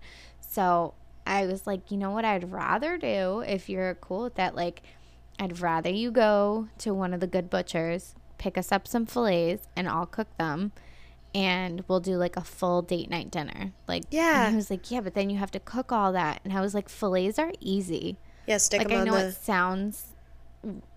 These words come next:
Speaker 1: tough, but, like,
Speaker 2: They're
Speaker 1: they're,
Speaker 2: really
Speaker 1: they're not
Speaker 2: not.
Speaker 1: that bad. Because we eat them medium rare, so they don't cook for that long.
Speaker 2: Mm-hmm.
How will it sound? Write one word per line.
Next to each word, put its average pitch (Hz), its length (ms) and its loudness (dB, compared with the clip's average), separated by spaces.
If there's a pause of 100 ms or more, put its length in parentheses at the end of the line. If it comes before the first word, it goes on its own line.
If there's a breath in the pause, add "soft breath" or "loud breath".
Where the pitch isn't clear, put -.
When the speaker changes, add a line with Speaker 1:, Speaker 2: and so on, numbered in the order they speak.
(120)
Speaker 1:
tough, 180 440 4
but, 190 140 4
like, 170 140 2
Speaker 2:
They're 226 120 2
Speaker 1:
they're, 208 100 4
Speaker 2:
really 254 320 6
Speaker 1:
they're 277 100 2
not 180 140 6
Speaker 2:
not. 185 200 6
Speaker 1:
that - 160 -2
bad. - 300 -4 (680 soft breath)
Because 233 220 4 (540)
we 214 200 0
eat 233 300 0
them 220 240 2
medium 196 320 0
rare, 170 340 -4
so 185 240 -2
they 180 120 2
don't 190 200 0
cook - 240 -6
for - 160 -4
that 185 200 4
long. 175 420 0
Speaker 2:
Mm-hmm. 208 220 -8